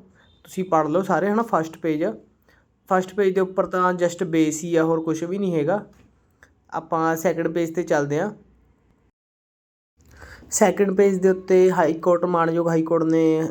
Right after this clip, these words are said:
ਹਵਾਲਾ ਦਿੱਤਾ ਹੋਇਆ ਜਿਹੜਾ ਕਿ ਜੱਜਮੈਂਟ ਪਾਸ ਕੀਤੀ ਸੀਗੀ ਕਿ ਇੱਦਾਂ ਇੱਦਾਂ ਕਰਕੇ ਛੇਵੇਂ ਪੇ ਸਕੇਲ ਨੂੰ ਲੈਣ ਦੇ ਹੱਕਦਾਰ ਨੇ ਅਤੇ ਇਹਨਾਂ 'ਤੇ ਜਿਹੜਾ ਛੇਵਾਂ ਪੇ ਸਕੇਲ ਆ ਉਹ ਅੱਠ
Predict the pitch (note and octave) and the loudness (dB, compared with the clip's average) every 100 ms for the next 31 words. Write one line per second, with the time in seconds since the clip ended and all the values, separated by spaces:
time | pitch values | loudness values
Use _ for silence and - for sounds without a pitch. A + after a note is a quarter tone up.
0 | C#3+ E3+ F3+ E3 D#3+ D3+ F#3 F3+ D#3 G3 | -2 0 0 0 -2 -2 -2 0 0 -2
1 | - _ D#3+ D#3 D3+ D#3+ E3+ D#3+ C#3+ D3 | -6 _ -4 -2 -2 -2 -2 -2 0 0
2 | C#3+ D3 D3 D3 D#3+ D#3+ E3+ E3 D#3+ F#3+ | 0 0 0 0 -6 -6 -6 -4 -4 -6
3 | G#3+ _ - _ _ _ - D#3 D3+ D#3 | -8 _ -20 _ _ _ -2 0 2 0
4 | D#3+ D#3+ D3+ C#3+ D#3 D3+ D3 D#3+ D3+ F3+ | 0 2 0 0 0 0 0 -2 0 0
5 | F#3 D#3+ D#3+ - F3 E3+ E3+ D#3 D3 D3 | 2 2 2 0 0 0 0 2 0 0
6 | D#3+ D#3 D3 C#3+ C#3 C3+ C#3 D#3+ G#3 - | 0 0 -2 0 0 0 -2 -4 -6 -10
7 | - - _ - C#3+ D#3 D3+ D#3 F3 F3 | -20 -20 _ -8 -2 0 0 0 0 0
8 | D#3+ E3+ E3 D3 E3 D#3 D3+ D3 E3 D#3+ | 0 -4 -4 -2 -2 0 -2 -2 -2 0
9 | E3 F#3 F#3 D#3+ - | 2 2 0 -2 -4